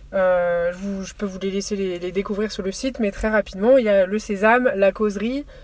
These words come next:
la confidence et, euh, et une vidéothèque. Et ce service s'appuie sur des outils de communication quotidiens pour faciliter la mise en relation des acteurs, euh, les femmes, les sages-femmes et les in-,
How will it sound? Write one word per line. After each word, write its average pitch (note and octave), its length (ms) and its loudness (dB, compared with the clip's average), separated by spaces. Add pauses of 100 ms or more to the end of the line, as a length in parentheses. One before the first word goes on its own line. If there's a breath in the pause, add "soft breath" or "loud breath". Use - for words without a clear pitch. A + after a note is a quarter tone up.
(120)
la G#3 120 4
confidence A3 680 0 (140)
et, B3 240 6
euh, F#3 420 4
et G3+ 100 -2
une G#3 140 0
vidéothèque. F#3+ 680 -2 (400 loud breath)
Et G3+ 40 -8
ce G#3 140 -2
service A#3 340 0
s'appuie A#3+ 520 -2
sur G#3+ 220 -6
des G#3+ 200 0
outils A#3 220 -8
de - 40 -16
communication A3 600 -2
quotidiens A3 480 -2 (400 loud breath)
pour - 140 -6
faciliter C4 500 4
la G#3+ 100 6
mise A3+ 220 0
en A3 100 4
relation G#3+ 400 2
des G#3 220 2
acteurs, A3 440 2 (460 loud breath)
euh, F#3 400 4
les G#3+ 140 0
femmes, A#3 380 2
les G#3 120 -2
sages-femmes A3+ 500 0
et G3 60 -6
les G3+ 220 0
in-, A3+ 80 0